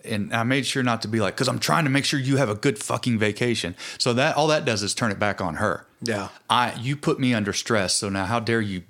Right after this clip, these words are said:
Speaker 1: bother me while I'm trying to figure this out? No, it has nothing to do with her. I brought her. I made the vacation. You know, I brought it up. So she's just there to enjoy it.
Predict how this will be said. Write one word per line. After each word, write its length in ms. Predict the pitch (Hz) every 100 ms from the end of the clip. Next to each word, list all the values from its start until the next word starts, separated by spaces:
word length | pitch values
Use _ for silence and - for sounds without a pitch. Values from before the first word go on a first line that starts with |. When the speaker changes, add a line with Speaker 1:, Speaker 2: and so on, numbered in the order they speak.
| -
Speaker 1:
bother 240 | 95 95 87
me 160 | 82
while 220 | 87 90
I'm 80 | 87
trying 180 | 85 95
to 60 | 80
figure 240 | - 90
this 180 | 87 -
out? 140 | 82
No, 180 | 131 110
it 60 | 90
has 140 | 113
nothing 200 | 120 139
to 60 | 95
do 100 | 92
with 140 | 87
her. 240 | 87 104 -
I 140 | 98 123
brought 280 | 123 127 107
her. 300 | 92 101 - -
I 160 | 107
made 280 | 131 131 117
the 40 | 98
vacation. 680 | 95 90 90 82 98 92 - _ _ _ -
You 120 | 101
know, 260 | 98 95 -
I 80 |
brought 260 | 107 117 107
it 120 | 92
up. 280 | 90 90 - _ _ _ -
So 400 | - 104 92 -
she's 280 | - - 151
just 220 | 175 110
there 160 | - 98
to 80 | 87
enjoy 320 | 78 92 123
it. 160 | -